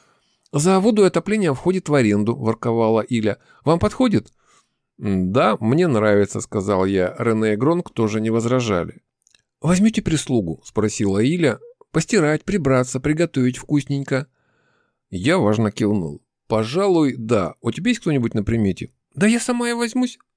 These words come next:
весело ответила женщина. "Всё приработок к пенсии от моего ёжи". И добавила со сдержанной гордостью. "Он служил мастером при городском водопроводе".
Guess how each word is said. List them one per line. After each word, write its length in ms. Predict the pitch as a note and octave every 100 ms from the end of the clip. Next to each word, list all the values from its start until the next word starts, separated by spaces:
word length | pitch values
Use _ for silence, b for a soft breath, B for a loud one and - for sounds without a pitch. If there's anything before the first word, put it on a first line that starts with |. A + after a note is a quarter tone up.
| _ _
весело 400 | - G3+ - A#2+
ответила 440 | A2 C#3+ C#3+ A#2 G#2+
женщина. 460 | G#2 G2+ - G2+
"Всё 220 | F#2+ A#3+ B3
приработок 600 | F3+ D3 A2+ G#2+ G#2+ -
к 100 | -
пенсии 340 | D#3 G3 B2+
от 100 | G2+
моего 340 | G2 G#2 A2
ёжи". 440 | A2+ A#2+ F#2+ F2 - b b b b b _
И 120 | G3+
добавила 480 | F3 A2 C3+ C3+ A#2
со 160 | A#2+ G#2
сдержанной 440 | G#2+ G#2 G#2 A2
гордостью. 500 | G#2+ G2 G#2+ - A#2+
"Он 140 | A2+ A2+
служил 380 | C3+ C#3+ F3+
мастером 500 | F#3+ D#3 B2+ C#3+ D#3
при 140 | D#3+ E3+
городском 480 | D#3+ C#3+ - G#2+ G2+
водопроводе". 720 | A2 B2 D#3+ F3 A2 F2+